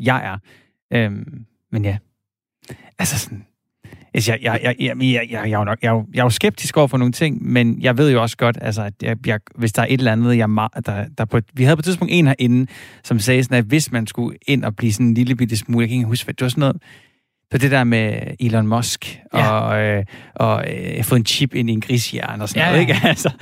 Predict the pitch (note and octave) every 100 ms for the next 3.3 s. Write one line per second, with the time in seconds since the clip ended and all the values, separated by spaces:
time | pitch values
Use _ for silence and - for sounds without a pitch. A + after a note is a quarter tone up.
0 | A3+ A3 F3 - C#3+ C#3+ D3 B2+ C3 B2+
1 | A#2+ C3 - _ - - C3+ A#2+ A#2 D3
2 | D3 - C3 C#3+ C#3+ A2+ - B2 - B2
3 | A#2+ G#3 A2+